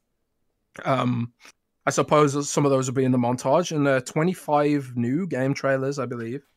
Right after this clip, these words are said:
if I'm remembering the article correctly. We're gonna hear about games like, uh, twelve Minutes, presumably, The Ascent, and some of the,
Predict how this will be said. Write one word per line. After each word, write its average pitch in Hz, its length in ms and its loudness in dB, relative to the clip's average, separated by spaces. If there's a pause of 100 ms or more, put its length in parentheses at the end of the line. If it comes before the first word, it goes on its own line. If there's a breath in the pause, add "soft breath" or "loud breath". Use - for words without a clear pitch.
if - 160 -12
I'm 123 140 -4
remembering 123 480 -4 (480 loud breath)
the 147 80 4
article 139 320 4
correctly. 156 500 -2 (1000)
We're 151 80 -2
gonna 143 160 6
hear 139 180 6
about 127 400 2
games 127 320 0
like, 120 560 -4 (400 soft breath)
uh, 110 140 -6
twelve 120 300 0
Minutes, 175 320 4
presumably, 156 760 2
The 131 160 -2
Ascent, 160 640 2
and 131 240 0
some 151 180 0
of 143 60 0
the, 139 240 4